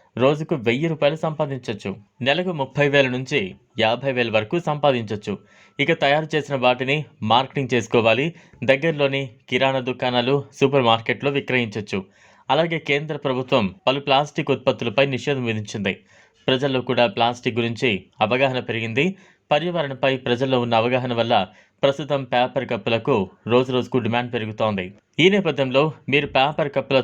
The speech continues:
తయారీ యూనిట్ ప్రారంభిస్తే మంచి లాభాలు వస్తాయి. పేపర్ కప్ తయారీ యూనిట్ ఏర్పాటుకు ముద్రా పథకం కింద కేంద్ర ప్రభుత్వం రుణాలు కూడా ఇస్తోంది. తక్కువ డబ్బు పెట్టుబడితోనే పేపర్ కప్స్ తయారీ యూనిట్ను ఏర్పాటు చేసుకోవచ్చు. ఎక్కువ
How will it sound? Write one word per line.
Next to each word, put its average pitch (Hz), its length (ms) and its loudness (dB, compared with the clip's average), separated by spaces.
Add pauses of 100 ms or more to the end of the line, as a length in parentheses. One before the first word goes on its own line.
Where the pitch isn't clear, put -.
తయారీ 123 300 2
యూనిట్ 117 300 -4
ప్రారంభిస్తే 113 500 0 (300)
మంచి 123 360 0
లాభాలు 127 400 2
వస్తాయి. 104 320 0 (460)
పేపర్ 131 320 0
కప్ - 200 -2
తయారీ 117 360 2
యూనిట్ 117 280 -6 (180)
ఏర్పాటుకు 113 520 0 (260)
ముద్రా 120 360 2
పథకం 117 280 -2
కింద 113 220 0 (460)
కేంద్ర 165 320 0
ప్రభుత్వం 123 460 0 (240)
రుణాలు 135 340 2
కూడా 139 280 2
ఇస్తోంది. 113 360 2 (480)
తక్కువ 156 300 0
డబ్బు 139 320 2
పెట్టుబడితోనే 120 640 -2 (240)
పేపర్ 127 400 0
కప్స్ 117 240 -4 (120)
తయారీ 110 380 4
యూనిట్ను 104 360 0 (320)
ఏర్పాటు 123 360 -2
చేసుకోవచ్చు. 110 480 0 (180)
ఎక్కువ 143 280 2